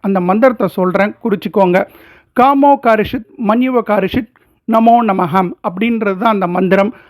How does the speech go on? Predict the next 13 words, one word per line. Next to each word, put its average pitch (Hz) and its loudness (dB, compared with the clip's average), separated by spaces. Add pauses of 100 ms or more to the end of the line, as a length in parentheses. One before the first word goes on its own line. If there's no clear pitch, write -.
(120)
அந்த 233 2
மந்திரத்தை 247 2
பொருள் 247 2
சொல்றேன், 196 -4 (260)
குறிச்சுக்கோங்க. 185 0 (140)
என்னன்னு 269 2
கேட்டிங்கன்னா, 202 -4 (100)
"காமோகாரிஷித், 247 0 (680)
மன்யுவகாரிஷித், 254 0 (120)
நமோ 220 2
நமகம்." 196 0 (800)
நான் 240 2
செய்யவில்லை, 240 -2